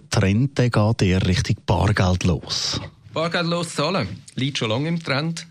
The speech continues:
Speaker 2: hat sich natürlich beschleunigt im Verlauf von diesem Jahr.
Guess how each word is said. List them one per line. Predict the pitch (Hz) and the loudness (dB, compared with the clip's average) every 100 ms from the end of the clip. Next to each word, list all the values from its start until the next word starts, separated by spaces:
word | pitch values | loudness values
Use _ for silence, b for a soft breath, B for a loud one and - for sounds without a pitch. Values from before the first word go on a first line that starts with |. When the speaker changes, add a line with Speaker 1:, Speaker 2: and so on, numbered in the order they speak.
| - | -8
Speaker 2:
hat | 110 | -6
sich | - - | -6 -8
natürlich | 107 120 - | -8 -8 -8
beschleunigt | 98 107 110 123 113 107 | -6 -4 -2 -2 -4 -8
im | |
Verlauf | - 107 92 | -4 -4 -4
von | - 107 | -6 -4
diesem | 92 95 | -2 -2
Jahr. | 92 98 127 | -2 0 -2